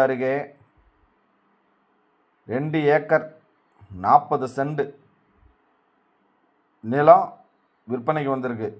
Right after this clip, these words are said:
இந்த நிலம் கடமலைக்குண்டுல இருந்து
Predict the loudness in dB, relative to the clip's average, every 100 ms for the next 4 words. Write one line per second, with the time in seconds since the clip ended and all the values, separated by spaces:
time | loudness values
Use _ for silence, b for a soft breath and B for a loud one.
0 | -20 -20 _ _ _ _ _ -14 -6 -4
1 | 0 4 4 4 0 -4 -10 _ _ _
2 | _ _ _ _ _ _ -2 0 2 0
3 | 0 -4 -2 -2 -2 -2